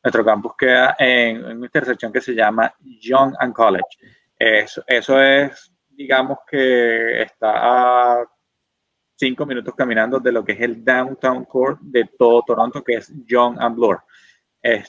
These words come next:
son tres estaciones de, de, de diferencia en, en el subway, que son unos tres minutos, o caminando son unos quince minutos hacia el norte de la ciudad.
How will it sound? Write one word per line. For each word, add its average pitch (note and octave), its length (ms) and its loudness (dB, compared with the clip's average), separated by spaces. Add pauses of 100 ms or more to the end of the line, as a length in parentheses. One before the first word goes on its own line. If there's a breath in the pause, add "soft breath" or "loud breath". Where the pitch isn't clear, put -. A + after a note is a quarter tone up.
son A2 380 -2
tres B2+ 220 2
estaciones A#2 440 -4
de, B2 220 -2
de, G#2+ 460 -2
de A2 240 -2
diferencia G#2+ 760 -2
en, G#2+ 380 -10
en G#2+ 200 -8
el G2+ 140 -6 (140)
subway, C3 460 2
que A#2 120 0
son G#2 160 -8
unos G#2 180 -12
tres A#2+ 160 -4
minutos, C3+ 480 -4
o D#3 220 2
caminando A2+ 400 -2
son A#2+ 140 -14
unos B2 140 -10
quince B2+ 240 -4
minutos G#2 400 -6 (440 soft breath)
hacia A#2+ 300 0
el G#2 100 -2
norte G#2 300 2
de A2 40 4
la A2 100 2
ciudad. F#2 280 -4